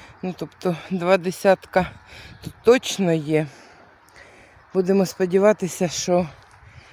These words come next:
щось таке та врожай буде.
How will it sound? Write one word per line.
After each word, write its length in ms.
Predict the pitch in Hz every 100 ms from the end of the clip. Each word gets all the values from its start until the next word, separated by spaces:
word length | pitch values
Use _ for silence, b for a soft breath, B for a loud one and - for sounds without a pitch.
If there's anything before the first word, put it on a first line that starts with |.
| b b b _ _ _ _ - - - - - - - - - - -
щось 280 | - - 214
таке 280 | - 202 208
та 140 | 196
врожай 420 | 185 185 175 190 190
буде. 420 | 160 160 147